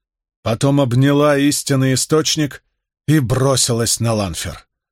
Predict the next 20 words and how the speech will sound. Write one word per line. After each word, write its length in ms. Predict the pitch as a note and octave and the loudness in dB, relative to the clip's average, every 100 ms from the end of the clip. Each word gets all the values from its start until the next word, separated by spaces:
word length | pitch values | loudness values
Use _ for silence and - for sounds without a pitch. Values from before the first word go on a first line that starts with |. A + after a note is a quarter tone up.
| _ | _
Получив 400 | - B2 B2 C3+ | -2 0 0 -2
за 160 | G#2+ A#2+ | -2 0
миг 160 | B2+ G#2+ | 0 -2
до 80 | |
того 220 | G#2 A2 A2+ | -4 -4 -4
предупреждение, 880 | G#2+ G2 G2 G#2 - B2+ B2+ A#2 - _ _ | -4 -6 -4 -2 0 0 -2 -6 -12 _ _
отрёкшаяся 760 | B2+ C3 C#3+ D3+ - D3+ C#3+ D3+ | -4 -2 -2 -2 -2 0 0 0
успела 400 | C#3 - D3 C#3+ | -2 0 0 0
повернуться, 760 | D3 D3 D3+ C3+ F#2 - D#2 - _ _ | -2 -2 -2 -4 -4 -6 -8 -12 _ _
а 80 | B2 | -6
потом 280 | B2+ C3+ D#3 | -4 0 0
Морейн 500 | C#3+ E3 D#3+ D#3 D3 | 2 2 2 0 -2
врезалась 800 | G#2+ B2 D3+ D3 C3 B2 A#2 - | -2 -2 0 0 0 -2 -2 -4
в 100 | G#2+ | -2
Ланфер, 560 | C#3 D#3+ C#3+ E3+ D#3 - _ - | 0 0 -2 -2 -4 -8 _ -2
выхватывая 720 | D#3+ - C3+ D#3+ D#3 D#3+ D#3+ | 0 0 0 -2 -2 -2 -2
из 280 | - D#3 A#2 | 0 0 2
её 360 | D3 C#3+ E3 | 2 2 2
рук 220 | D3+ D#3+ A#2 | 0 -2 -2
браслет. 640 | D3 D3+ - C#3 - - | -2 0 0 -2 -4 -12